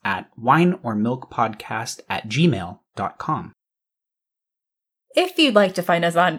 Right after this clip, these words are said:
Speaker 2: Instagram,
Speaker 1: <laughs>
Speaker 2: you can find us at Wine or Milk Podcast.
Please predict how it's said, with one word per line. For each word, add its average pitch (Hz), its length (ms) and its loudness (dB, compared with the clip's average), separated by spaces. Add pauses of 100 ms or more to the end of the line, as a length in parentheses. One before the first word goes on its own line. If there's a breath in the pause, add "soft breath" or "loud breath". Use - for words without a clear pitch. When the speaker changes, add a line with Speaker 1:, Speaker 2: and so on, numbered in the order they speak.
Speaker 2:
Instagram, - 800 4 (720)
Speaker 1:
<laughs> - 760 -8
Speaker 2:
you 294 120 6
can 240 180 4
find 185 220 4
us 190 160 0
at 165 280 2 (200)
Wine 175 380 4
or 175 140 2
Milk 160 300 2
Podcast. 208 720 2